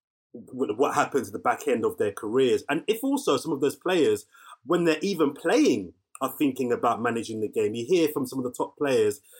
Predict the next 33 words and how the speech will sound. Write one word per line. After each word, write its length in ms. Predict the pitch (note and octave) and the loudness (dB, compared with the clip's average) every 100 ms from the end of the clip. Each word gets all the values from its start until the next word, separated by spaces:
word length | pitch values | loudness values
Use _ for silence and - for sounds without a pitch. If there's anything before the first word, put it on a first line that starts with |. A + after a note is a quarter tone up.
| - - | -20 -10
when 160 | - B2+ | -2 0
they 100 | B2+ | 0
kind 160 | C3 B2 | 0 -2
of 60 | |
come 140 | C3+ B2 | -2 -4
to 60 | |
the 80 | A#2 | -4
back 280 | B2+ B2 - | -4 -2 -2
end 120 | A#2+ | -2
of 100 | A2 | 0
their 120 | D3+ | 0
careers 540 | C#3+ A#2 C3 C#3+ G#2+ - | 0 0 4 6 4 2
talking 360 | B2+ A#2+ A2+ | -2 -2 -2
about, 420 | A2+ A#2 A2 G#2 - _ _ | -2 0 0 0 -8 _ _
you 120 | - A2 | -8 -2
know, 340 | A2 G#2 G#2 - _ | 0 2 0 -2 _
they 80 | C3+ | -4
had 120 | B2 | -2
an 80 | B2 | 0
interest 460 | B2+ B2 - B2 - | 2 2 0 -2 -2
in 160 | A#2 | -6
tactics 560 | G#2 - - - - - | -6 -6 -6 -4 -6 -6
and 140 | G#2+ | -8
formations, 680 | - A#2 A#2 B2+ B2+ A2 G#2 | -4 -2 0 0 0 -4 -4
and 180 | A2 G#2 - _ | -4 -6 -10 _
it 80 | B2 | -2
wasn't 200 | C#3 B2+ | -2 -2
just 160 | - | -6
playing 240 | - C#3 C3 | 0 2 2
the 100 | A2 | 2
game. 260 | A#2 G2+ | 0 0
They 100 | G2 | 2
were 120 | D3 | 0